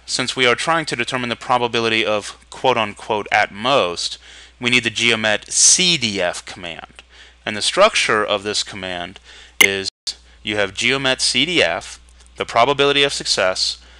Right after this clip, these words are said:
and then the trial number of the first success. Since the geometric distribution does not have a finite number of trials,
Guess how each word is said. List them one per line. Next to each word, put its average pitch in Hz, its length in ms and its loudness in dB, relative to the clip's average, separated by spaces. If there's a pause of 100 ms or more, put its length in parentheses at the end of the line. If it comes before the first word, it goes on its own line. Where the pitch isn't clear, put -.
(220)
and 120 100 -8
then 123 60 -4
the 127 80 0
trial 143 340 4
number 107 280 0
of 101 100 -2
the 101 80 -4
first - 300 -4
success. - 580 -2 (880)
Since 139 240 -4
the 143 60 -4
geometric 180 480 0
distribution 120 600 0
does 101 200 -4
not 113 220 4
have 117 340 2
a 98 80 0
finite 127 640 2
number 107 240 -4
of 85 100 -6
trials, 104 680 0